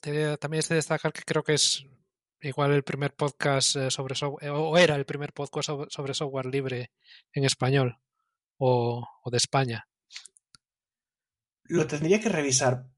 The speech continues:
Speaker 2: podría ser, pero bueno, ya te digo que si era alguno de los diez primeros, por temática, creo que había uno sobre de derecho, otro sobre magazine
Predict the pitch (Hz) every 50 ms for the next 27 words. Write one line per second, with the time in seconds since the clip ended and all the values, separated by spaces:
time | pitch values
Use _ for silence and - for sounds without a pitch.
0 | _ _ - 147 139 135 139 151 180 175 151 - - - - 135 123 131 - -
1 | - - _ _ _ _ _ _ _ _ - 143 135 127 131 135 131 135 147 139
2 | 131 131 139 135 151 135 143 135 147 147 143 143 123 120 107 87 - - - _
3 | _ _ _ _ - _ _ _ _ _ - - - - 151 147 143 147 151 160
4 | 156 156 143 143 143 135 147 143 131 131 147 135 135 139 156 165 170 - - -
5 | - 143 135 131 131 123 120 131 135 131 139 135 156 156 160 170 - _ _ _
6 | _ _ _ _ _ _ _ _ _ - 139 139 131 139 139 135 135 139 139 135
7 | 131 131 147 139 135 131 127 123 131 139 156 165 170 - - 170 160 160 156 156
8 | 156 143 123 117 113 127 127 131 - 139 123 117 123 117 117 117 117 113 110 110
9 | 107 95 92 - - _ _ _ _ _ _ - 131 127 123 120 120 - - 175
10 | 170 165 165 170 170 175 180